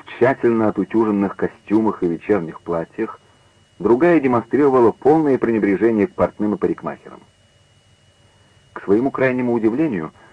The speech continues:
Мун заметил, что Лавиза собирается сесть рядом с Мэнкупом. "Вы ведь участвуете в спектакле?"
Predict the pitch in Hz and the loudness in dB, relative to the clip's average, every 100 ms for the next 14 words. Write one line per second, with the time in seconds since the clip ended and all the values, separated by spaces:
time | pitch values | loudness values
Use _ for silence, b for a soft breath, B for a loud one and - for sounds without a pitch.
0 | B B 90 127 165 120 123 147 123 117 | B B -2 0 2 0 -4 -2 -4 -4
1 | - 104 98 95 160 131 98 90 87 101 | 0 2 2 2 2 0 -2 -2 0 0
2 | 160 151 - 120 - 113 156 - - 98 | 0 -4 -6 -6 -2 0 0 -2 -2 0
3 | 107 127 127 - - 131 87 - - 65 | 0 -4 -8 -12 -6 -6 -6 -10 -14 -16
4 | 58 _ _ _ _ _ _ _ _ _ | -18 _ _ _ _ _ _ _ _ _
5 | _ _ _ _ _ _ _ - 85 85 | _ _ _ _ _ _ _ -8 -6 -6
6 | - - 87 80 - 82 85 90 - 120 | -10 -14 -8 -8 -8 -8 -6 -6 -8 -4
7 | 156 - 67 | -4 -4 -14